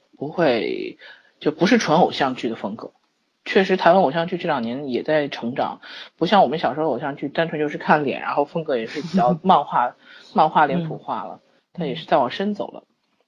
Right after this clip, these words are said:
Speaker 2: 嗯。
Speaker 1: 那第一部分介绍主创介绍完了以后，我们开始介绍一下剧情结构吧。我觉得这个剧的剧情结构还是有的聊的。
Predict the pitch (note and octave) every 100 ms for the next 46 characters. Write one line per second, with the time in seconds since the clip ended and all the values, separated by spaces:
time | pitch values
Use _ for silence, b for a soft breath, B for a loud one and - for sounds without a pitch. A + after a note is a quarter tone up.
0 | _ - F3 D#3+ D#3+ _ _ _ _ -
1 | _ _ _ _ _ - G3 F3+ F3+ F3
2 | F3 G#3 G#3+ A3 G3 F#3 G3+ F#3 D3 -
3 | F#3+ F#3+ F#3+ F3 D3+ E3+ E3 D3 F3 D3+
4 | D3 F3 F3 B2+ F#2+ - B B B B
5 | B B - E3+ E3+ D#3 D#3+ D#3+ C#3+ A2+
6 | - - F3+ E3+ F3+ B2 C4+ C4 G#3+ A#2
7 | C3 D3 - D#3 E3+ F#3 E3+ F3 E3 D#3+
8 | E3+ D#3 F3 C3+ E3+ E3+ D3+ D#3 - D#3+
9 | C3+ E2 -